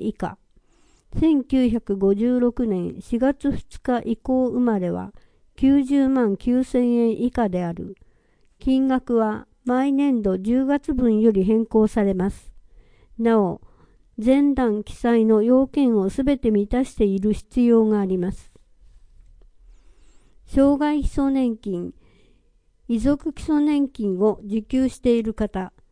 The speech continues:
前年の所得額が四百七十九万四千円プラス、扶養親族の数かける三十八万円以下である必要があります。請求手続き、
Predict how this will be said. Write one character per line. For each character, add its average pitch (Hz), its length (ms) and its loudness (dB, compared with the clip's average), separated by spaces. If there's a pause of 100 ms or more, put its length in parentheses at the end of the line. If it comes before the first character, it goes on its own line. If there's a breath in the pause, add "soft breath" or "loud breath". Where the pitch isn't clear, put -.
(340)
前 269 180 4
年 285 340 0
の 262 120 0
所 262 180 -2
得 262 280 0
額 214 280 -4
が 190 260 -8 (440 soft breath)
四 285 240 0
百 226 240 -4
七 226 320 2
十 202 240 0
九 233 240 0
万 214 360 -2
四 226 300 0
千 240 340 -4
円 220 240 -2 (280)
プ 233 100 -2
ラ 254 160 0
ス、 240 340 -4 (320 soft breath)
扶 - 180 0
養 285 220 4
親 302 300 -2
族 220 260 -2
の 196 140 -2
数 196 380 -6
か 226 200 -6
け 262 160 -2
る 208 120 -2
三 254 320 -2
十 202 160 0
八 202 320 -4
万 240 280 0
円 233 220 -2 (100)
以 240 80 -4
下 247 160 -4
で 190 200 -4
あ 226 100 -2
る 220 160 -4
必 - 300 -2
要 233 180 4
が 220 100 0
あ 214 60 -2
り 202 100 -4
ま 196 160 -6
す。 - 200 -14 (760)
請 285 280 4
求 277 260 0
手 262 140 0
続 220 300 -2
き、 - 280 -12